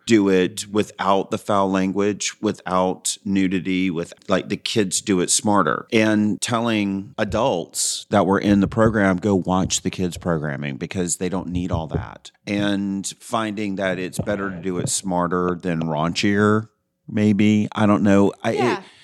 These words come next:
Speaker 1: there was
Speaker 2: because
Speaker 1: a
Speaker 2: there was
Speaker 1: lot.
Speaker 2: a time, there was a time, like, when you talk about the new cats or whatever, when a lot of the main stagers went away, some of the newer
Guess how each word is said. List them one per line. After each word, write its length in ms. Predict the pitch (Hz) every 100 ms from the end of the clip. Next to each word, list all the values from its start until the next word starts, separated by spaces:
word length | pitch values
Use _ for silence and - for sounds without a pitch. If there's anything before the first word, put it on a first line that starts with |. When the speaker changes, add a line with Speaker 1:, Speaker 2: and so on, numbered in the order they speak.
| 254
Speaker 1:
there 120 | 269
was 120 | 330
Speaker 2:
because 20 | 349
Speaker 1:
a 40 |
Speaker 2:
there 140 | 320
was 140 | 330 294
Speaker 1:
lot. 100 | 285
Speaker 2:
a 20 |
time, 540 | 269 277 285 285 240 214
there 120 | 254
was 120 | 254
a 60 | 254
time, 520 | - 294 302 269 233
like, 240 | 220 214 220
when 180 | 226 226
you 80 |
talk 240 | - 214 208
about 440 | 208 202 196 180
the 100 | 226
new 180 | 220 220
cats 420 | 220 196 185 - 202
or 40 |
whatever, 300 | 202 220 196
when 160 | 202 185
a 80 |
lot 160 | 190 208
of 40 | 202
the 60 |
main 220 | 208 202 202
stagers 420 | 208 185 180 175
went 180 | 180 180
away, 560 | 196 302 233 190 196 -
some 260 | - 233
of 120 | 214
the 280 | 185 208 202 208
newer 760 | 202 233 277 247 208 190 -